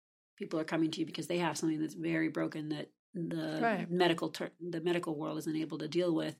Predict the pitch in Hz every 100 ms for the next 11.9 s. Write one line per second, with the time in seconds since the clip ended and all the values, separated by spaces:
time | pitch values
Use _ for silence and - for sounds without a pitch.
0 | - - 208 180 165 175 170 165 160 165
1 | 160 156 151 156 151 147 156 151 151 190
2 | 190 - - _ _ - 202 208 165 156
3 | 151 151 - 170 160 190 175 175 - -
4 | _ - 160 175 170 165 156 - - 170
5 | 160 156 156 - _ 226 196 175 190 196
6 | 185 - 240 226 226 240 214 - 196 208
7 | 220 214 190 190 202 190 175 180 - 180
8 | 190 - 185 170 180 214 214 - 170 170
9 | 247 214 240 240 233 214 214 214 208 208
10 | 180 - 185 185 185 175 165 185 220 -
11 | _ _ _ - 160 - 190 185 180